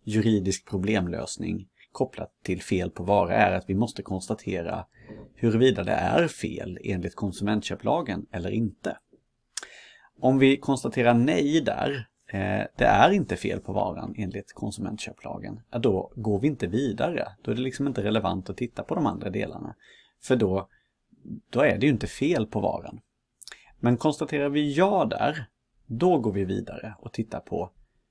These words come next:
okej, vem är det som ansvarar för det här felet? Och där är den frågan vi ska ställa oss är, är felet ursprungligt?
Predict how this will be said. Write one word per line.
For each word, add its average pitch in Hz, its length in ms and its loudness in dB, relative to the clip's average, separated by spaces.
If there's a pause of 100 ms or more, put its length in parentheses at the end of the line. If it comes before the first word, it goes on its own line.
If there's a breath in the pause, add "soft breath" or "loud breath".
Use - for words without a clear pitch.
(160)
okej, - 460 -4
vem 120 260 2
är 110 80 6
det 92 80 2
som 90 180 -6
ansvarar 156 680 0
för 175 120 -10
det 147 60 -2
här 92 120 -6
felet? - 400 -14 (1120 loud breath)
Och 110 120 -2
där 160 320 8
är 107 200 6
den 95 220 2
frågan 139 560 2
vi 156 60 2
ska - 140 -2
ställa 95 280 -2
oss - 440 -6
är, 95 400 0 (360)
är 120 340 6 (260)
felet 92 360 -2
ursprungligt? 135 920 -2